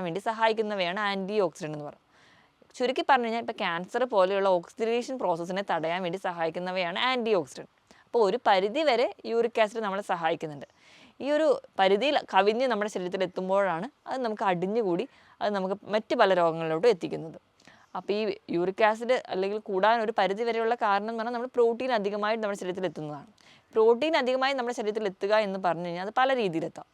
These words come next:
നമ്മൾ അമിതവണ്ണം വരുന്നു, നമ്മുടെ ശരീരത്തിൽ ഓരോ കോശങ്ങളും കൂടുകയാണ്. കോശങ്ങൾ കൂടുമ്പോൾ അതിലൊക്കെ ഓരോരോരോ ഡി എൻ എ കണ്ടന്റും ഇതെല്ലാം എന്ന് പറയുന്നത് പ്രോട്ടീനാണ്. അപ്പോൾ അതിൻ്റെ ഭാഗമായിട്ട് നമുക്ക് വരാം. ഇനി നമുക്ക് മറ്റ് പല രോഗങ്ങളും വന്നു, ഇപ്പോൾ ക്യാൻസർ പോലെയുള്ള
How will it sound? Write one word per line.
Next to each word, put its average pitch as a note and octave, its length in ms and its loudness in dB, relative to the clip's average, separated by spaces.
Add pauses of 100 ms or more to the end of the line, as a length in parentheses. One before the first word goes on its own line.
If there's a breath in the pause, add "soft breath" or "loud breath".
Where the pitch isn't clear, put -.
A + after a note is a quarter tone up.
(140)
നമ്മൾ G#3+ 240 -4
അമിതവണ്ണം A3 680 2
വരുന്നു, D#3 220 -2 (100)
നമ്മുടെ G3 220 -6
ശരീരത്തിൽ G3+ 240 -4 (120)
ഓരോ G3 180 0 (160)
കോശങ്ങളും A3 500 -2
കൂടുകയാണ്. F#3 420 2 (440 soft breath)
കോശങ്ങൾ F#3 360 -2 (120)
കൂടുമ്പോൾ A3+ 280 2 (140)
അതിലൊക്കെ A#3 560 -2
ഓരോരോരോ A#3+ 460 2 (240)
ഡി F#3+ 160 4
എൻ G3+ 120 -4
എ A3 100 -2
കണ്ടന്റും F#3+ 380 -2 (140)
ഇതെല്ലാം A#3 400 2
എന്ന് C4 160 -2
പറയുന്നത് A#3+ 300 -2
പ്രോട്ടീനാണ്. A3 520 0 (320 soft breath)
അപ്പോൾ - 200 -4
അതിൻ്റെ A#3+ 360 2
ഭാഗമായിട്ട് F#3+ 460 6
നമുക്ക് D3+ 260 -8
വരാം. - 160 -16 (480 soft breath)
ഇനി B3 100 0 (120)
നമുക്ക് G3 300 -2
മറ്റ് G3 240 -2
പല A#3 100 6 (120)
രോഗങ്ങളും F3+ 320 4
വന്നു, E3 140 -4
ഇപ്പോൾ G#3 160 -6
ക്യാൻസർ G3 440 -2
പോലെയുള്ള G3+ 260 0